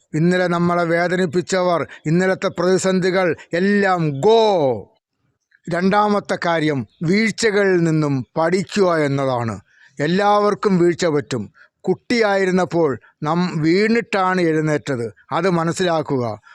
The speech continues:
നാം എങ്ങനെ എഴുന്നേൽക്കണം, എന്തുകൊണ്ട് നാം വീണു,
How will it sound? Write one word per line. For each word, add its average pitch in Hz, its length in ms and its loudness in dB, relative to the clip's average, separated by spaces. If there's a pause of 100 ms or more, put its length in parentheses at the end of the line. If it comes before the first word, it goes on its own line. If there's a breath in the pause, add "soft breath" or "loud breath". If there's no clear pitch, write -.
(120 loud breath)
നാം 185 380 2
എങ്ങനെ 185 640 0 (260 soft breath)
എഴുന്നേൽക്കണം, 180 920 0 (240 soft breath)
എന്തുകൊണ്ട് 202 580 2
നാം 180 240 0
വീണു, 185 500 2